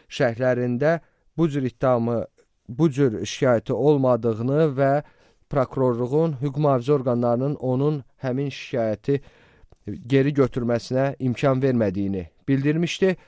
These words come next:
Xədicə İsmayıl nəyə görə həbs olunmuşdu? Əslində, bütün beynəlxalq hüquq müdafiə təşkilatları,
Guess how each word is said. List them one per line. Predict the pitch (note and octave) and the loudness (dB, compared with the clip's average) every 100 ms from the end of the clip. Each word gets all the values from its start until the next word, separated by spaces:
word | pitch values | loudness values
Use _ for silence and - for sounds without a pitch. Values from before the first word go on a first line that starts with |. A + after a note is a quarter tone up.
| _ _ _ | _ _ _
Xədicə | F#3 E3+ A#3 A3+ | 0 4 2 2
İsmayıl | G#3 G3+ G#3+ G#3 | 2 4 4 2
nəyə | A3 F#3+ | 2 2
görə | D#3 A#2 G#2+ _ | 0 -2 -10 _
həbs | D#3 D3+ - | -2 -2 2
olunmuşdu? | C#3+ C3 C#3+ D3 - F#3 F#3+ D#3 - C3 D3+ | 2 2 0 -2 0 0 2 -2 -10 -4 -4
Əslində, | - D#3+ D#3 F3 G3 | -2 -4 0 2 0
bütün | - - D3 G#2 | -2 -6 -4 -4
beynəlxalq | C3+ C3+ B2+ C#3 C3+ | -2 -2 -2 -4 -4
hüquq | B2+ B2+ | -4 -2
müdafiə | A#2+ A#2 B2+ B2 | 0 0 -2 -2
təşkilatları, | A2+ - A#2 G#2+ B2+ A#2+ D3 | -4 -2 -2 -2 0 0 0